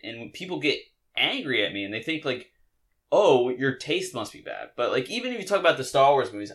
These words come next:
I, Star Wars was the only action, like, um, sci-fi thing I watched as a kid. I did not like Lord of the Rings. Uh, my friends took me to see the, the first two Hobbit movies, and I really enjoyed those. I still need to see the third.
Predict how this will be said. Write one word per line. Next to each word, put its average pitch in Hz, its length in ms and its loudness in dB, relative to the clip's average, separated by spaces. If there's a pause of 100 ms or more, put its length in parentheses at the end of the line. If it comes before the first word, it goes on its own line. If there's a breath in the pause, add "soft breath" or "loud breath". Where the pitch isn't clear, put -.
I, 180 380 0
Star 185 320 4
Wars 214 200 4
was 151 100 -6
the 143 180 -6
only 143 340 -2
action, 123 640 -2
like, 107 280 -2 (800 soft breath)
um, 107 320 4
sci-fi 120 500 4
thing 131 220 -2
I 113 100 4
watched 95 300 0
as - 60 -20
a - 20 -20
kid. - 200 -14
I - 60 -16
did - 120 -12
not 113 300 0
like 120 220 -2 (100)
Lord 107 160 -6
of 104 60 -8
the 98 80 -10
Rings. 160 540 -4 (360 soft breath)
Uh, 101 440 2 (300)
my 143 100 -2
friends 160 240 0
took 156 100 -4
me 151 100 -2
to 135 80 -2
see 143 140 -6
the, 123 180 2 (100)
the 120 100 -14
first 143 300 -2
two 135 120 -4
Hobbit 135 320 2
movies, 208 240 -6
and 156 80 4
I 123 40 2
really 139 180 6
enjoyed 135 260 0
those. 220 160 -2
I 123 60 -6
still 147 180 -4
need 160 100 -2
to 156 80 -6
see 160 140 -4
the 135 100 -4
third. 175 500 2